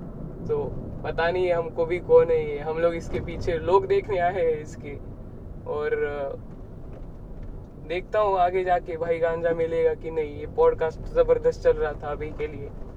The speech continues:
और अभी पॉडकास्ट शुरू किया मैं रिकॉर्डिंग करना तो भाई पूरा ट्रिप ही अलग मिल गई मेरे को। इसीलिए मैं च-, कुछ ना कुछ तो, कुछ ना कुछ तो चालू ही रहता हूँ भाई,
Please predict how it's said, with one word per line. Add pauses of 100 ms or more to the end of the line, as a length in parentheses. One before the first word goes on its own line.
(340)
और
अभी
पॉडकास्ट
शुरू
किया
मैं
रिकॉर्डिंग
करना
तो
भाई
पूरा
ट्रिप
ही
अलग
मिल
गई
मेरे
को।
इसीलिए
मैं
च-, (540)
कुछ
ना
कुछ (140)
तो,
कुछ
ना
कुछ
तो
चालू
ही
रहता
हूँ
भाई,